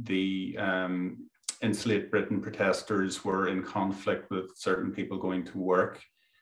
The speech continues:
And, you know, that's, um, you know, a question of lack of understanding of the emergency that we're in,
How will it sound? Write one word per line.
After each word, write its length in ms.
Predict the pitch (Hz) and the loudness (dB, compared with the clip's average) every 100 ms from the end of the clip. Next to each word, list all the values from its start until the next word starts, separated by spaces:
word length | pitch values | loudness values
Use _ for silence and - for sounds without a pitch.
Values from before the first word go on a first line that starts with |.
| _ - - | _ -16 2
And, 520 | 104 95 95 90 - - - _ - | 4 6 4 2 -2 -14 -20 _ -2
you 140 | 117 | 2
know, 140 | 95 | 2
that's, 500 | 95 110 104 - - | 6 8 8 4 -4
um, 600 | 107 92 92 92 87 90 - _ _ - - _ _ _ _ _ _ _ _ _ _ _ | 0 2 2 2 -2 -4 -10 _ _ -18 -18 _ _ _ _ _ _ _ _ _ _ _
you 140 | - 107 | 0 2
know, 140 | 95 | 4
a 180 | 90 104 | 2 0
question 480 | 104 - 101 - - | 0 6 6 4 0
of 160 | 95 107 | 0 4
lack 260 | 101 95 | 4 4
of 100 | 98 | 2
understanding 680 | 101 95 - 95 92 95 98 | 2 4 4 6 6 6 4
of 140 | 95 - | 2 2
the 100 | 95 | 2
emergency 720 | 92 92 90 104 - 98 98 | 6 6 6 2 0 2 4
that 220 | 95 - | 4 4
we're 140 | 95 92 | 6 6
in, 400 | 95 113 117 | 8 6 6